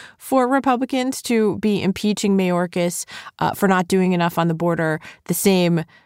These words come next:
basically two-week period that they refused to do anything more on the border. At the same time,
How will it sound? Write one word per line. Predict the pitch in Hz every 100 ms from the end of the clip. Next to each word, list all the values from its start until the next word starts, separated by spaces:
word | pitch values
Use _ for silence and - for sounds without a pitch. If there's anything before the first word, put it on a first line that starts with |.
| _ _ _
basically | 190 180 180 175 170
two-week | 170 185 175 160
period | 170 156
that | 156 160
they | 156
refused | 160 - 175 165
to | 165
do | 175 170
anything | 170 165 165
more | 160
on | 160
the | 160
border. | 151 180 254 339 - - -
At | 190
the | 190
same | 190 262 247 240
time, | 226 254 247 240